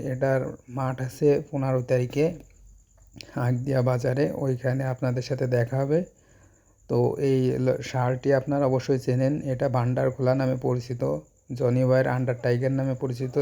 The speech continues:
যে যে নামে পরিচয়। তো সবার কাছে সবাই এটাকে হয়তো বা ভালোবাসেন, এই জন্য এই গরুটি আমারও খুব পছন্দ,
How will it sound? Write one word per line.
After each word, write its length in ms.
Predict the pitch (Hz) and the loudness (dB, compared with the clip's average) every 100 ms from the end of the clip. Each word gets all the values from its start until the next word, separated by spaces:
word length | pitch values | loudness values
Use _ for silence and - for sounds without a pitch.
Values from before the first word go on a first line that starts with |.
| 127 | 0
যে 140 | 135 135 | 0 0
যে 120 | 135 | 0
নামে 240 | 131 131 127 | 0 0 0
পরিচয়। 480 | 127 123 120 127 131 - - - - - - - - - - - - - - 156 135 | 0 0 2 0 0 -8 -20 -20 -20 -20 -20 -20 -20 -20 -20 -20 -20 -18 -8 -8 0
তো 120 | 156 165 143 - | 4 4 4 -2
সবার 300 | 135 131 135 | 2 2 2
কাছে 220 | 143 160 | 0 0
সবাই 340 | 143 131 127 135 139 131 | 0 2 4 4 2 0
এটাকে 300 | 135 135 147 | 0 0 0
হয়তো 260 | 135 139 139 | -2 0 0
বা 80 | 135 | 2
ভালোবাসেন, 640 | 120 123 135 139 127 147 151 | 2 2 2 2 0 -2 -2
এই 160 | 135 123 | -4 -2
জন্য 240 | 127 127 131 | -2 0 0
এই 140 | 127 | 0
গরুটি 360 | 127 123 123 123 - - - - - - - - - - - | -2 -2 -2 -4 -6 -18 -20 -18 -18 -20 -20 -20 -20 -20 -6
আমারও 360 | 139 135 143 135 | 0 2 4 2
খুব 180 | - 131 | -2 -2
পছন্দ, 380 | 131 127 143 | -2 -2 -2